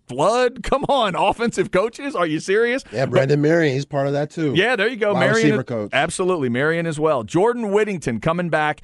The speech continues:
Speaker 1: for Texas. So as you, as I'm seeing this laid out here, that is top three receivers coming back. If you assume that Xavier Worthy and that number change is coming back, Jordan Whittington now says he's coming back.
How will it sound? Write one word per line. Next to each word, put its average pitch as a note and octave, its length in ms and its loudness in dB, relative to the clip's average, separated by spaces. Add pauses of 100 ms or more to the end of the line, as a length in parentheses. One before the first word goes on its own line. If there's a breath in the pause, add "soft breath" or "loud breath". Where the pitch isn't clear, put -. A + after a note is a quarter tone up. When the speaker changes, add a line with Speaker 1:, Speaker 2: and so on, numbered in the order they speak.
(160 soft breath)
Speaker 1:
for D3 180 -2
Texas. C#3 580 -2
So C3+ 300 2 (160 soft breath)
as C#3+ 200 0
you, D3 200 -4
as D#3 160 0
I'm D3+ 100 0
seeing A3+ 260 -2
this F3 180 -2
laid E3 240 2
out D#3+ 240 0
here, B2 280 0 (180 soft breath)
that D3+ 280 0
is D#3+ 420 -2 (160 soft breath)
top F3+ 320 -2
three G#3 220 0
receivers E3 840 0
coming F3 400 0
back. B2+ 400 -2 (160 soft breath)
If A2+ 140 -2
you D3 120 2
assume E3 340 0
that A#2+ 120 -4
Xavier D#3 360 0
Worthy D#3 340 0
and D3 140 -2
that C#3+ 140 -2
number C#3+ 260 0
change B2 360 -2
is A2+ 100 -6
coming A2+ 260 0
back, G#2 320 -2 (120 soft breath)
Jordan D3+ 280 0
Whittington D3 360 -2
now B2 160 0
says A#2 240 -2
he's A2+ 140 -4
coming A2 260 0
back. G#2+ 300 -2